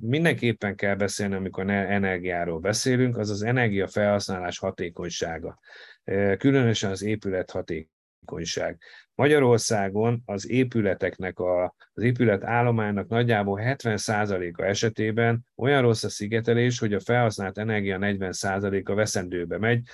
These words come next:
gyakorlatilag az udvart és az utcát fűtjük vele. Arról nem is beszélve,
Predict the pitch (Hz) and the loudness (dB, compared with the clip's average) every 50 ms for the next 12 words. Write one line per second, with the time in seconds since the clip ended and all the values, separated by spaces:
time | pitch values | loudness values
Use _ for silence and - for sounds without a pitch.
0 | - _ _ _ - 131 143 - - 135 120 110 104 98 - 104 95 92 87 92 | -20 _ _ _ 0 0 0 2 4 4 4 4 2 0 0 -2 -2 0 -2 -2
1 | 92 123 135 135 123 110 104 95 90 - 95 92 101 92 90 107 120 117 120 - | 0 2 2 2 2 2 2 0 0 -2 -4 -6 -6 -8 -4 -2 -2 -2 -2 -4
2 | 92 87 82 82 - - 101 98 85 82 - - 85 80 - - 90 85 80 76 | -4 -4 -4 -6 -6 -6 -6 -6 -6 -6 -10 -12 -12 -12 -6 -6 -4 -4 -4 -6
3 | - - - _ _ _ _ - - - - - - - - _ _ - - 135 | -8 -10 -16 _ _ _ _ -20 -20 -20 -20 -20 -20 -20 -20 _ _ 0 2 4
4 | 147 147 147 135 131 127 123 117 101 98 98 95 92 - - 113 110 110 110 120 | 6 6 6 6 4 4 4 2 2 0 -2 -2 -2 -2 0 0 2 4 4 6
5 | 127 127 123 | 4 4 2